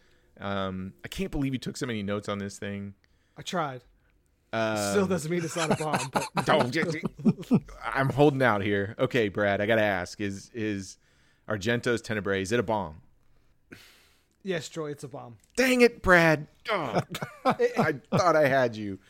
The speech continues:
Speaker 1: I
Speaker 2: I
Speaker 1: thought
Speaker 2: will
Speaker 1: you were
Speaker 2: say
Speaker 1: gonna give an
Speaker 2: it is,
Speaker 1: Argento film a pass.
Speaker 2: it is leaps and bounds better than Inferno and Dracula three D. It is, uh, just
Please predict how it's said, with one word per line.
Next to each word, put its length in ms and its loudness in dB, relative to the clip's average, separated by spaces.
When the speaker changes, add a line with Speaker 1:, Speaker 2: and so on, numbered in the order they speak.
Speaker 1:
I 100 0
Speaker 2:
I 40 4
Speaker 1:
thought 100 0
Speaker 2:
will 100 8
Speaker 1:
you 160 2
were 40 6
Speaker 2:
say 80 6
Speaker 1:
gonna 140 4
give 180 4
an 80 2
Speaker 2:
it 100 4
is, 80 0
Speaker 1:
Argento 280 2
film 220 -2
a 60 -2
pass. 360 -2
Speaker 2:
it 180 2
is 240 -6
leaps 300 -6
and 120 -6
bounds 380 -4
better 460 -6
than 640 -12
Inferno 840 -6
and 520 -14
Dracula 480 -8
three 240 -12
D. 440 -14
It 160 -8
is, 320 -8
uh, 380 -12
just 420 -4